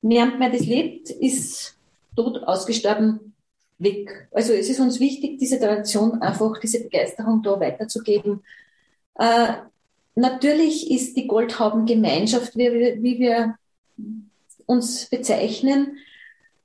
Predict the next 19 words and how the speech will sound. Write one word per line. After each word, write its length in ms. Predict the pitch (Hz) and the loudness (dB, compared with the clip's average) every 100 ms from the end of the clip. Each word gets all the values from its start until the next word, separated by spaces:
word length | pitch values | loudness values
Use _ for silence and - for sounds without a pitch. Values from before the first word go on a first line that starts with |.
| - | -12
steckt 360 | - - 233 - | -6 -2 -2 0
da 80 | 233 | 0
schon 160 | 240 | 0
die 100 | 233 | -2
Gemeinschaft 600 | 226 208 139 180 226 - - | 0 0 0 0 0 -2 -2
drinnen. 380 | 208 202 202 | 0 2 0
Ist 140 | 208 226 | 0 0
uns 200 | 233 - | 0 2
das 380 | 240 233 - - | 0 0 -2 -2
ein 220 | 214 208 | 0 2
wichtiges 560 | 262 269 277 247 - - | 0 -2 -4 -4 -2 0
Anliegen, 720 | 190 220 247 269 277 277 - _ - _ _ | 2 4 2 2 2 0 -4 _ -20 _ _
dass 240 | 220 226 226 | -2 0 2
Menschen 420 | 202 233 - 262 | 2 2 2 2
da 160 | 240 | 0
einfach 360 | - 214 226 220 - - _ _ | 0 0 0 -4 -8 -14 _ _
eine 120 | 208 | -2
Gemeinschaft 720 | 220 202 165 180 233 285 285 - | 0 0 2 2 2 2 0 -2
finden, 640 | 285 294 294 302 320 330 | 0 2 2 2 2 2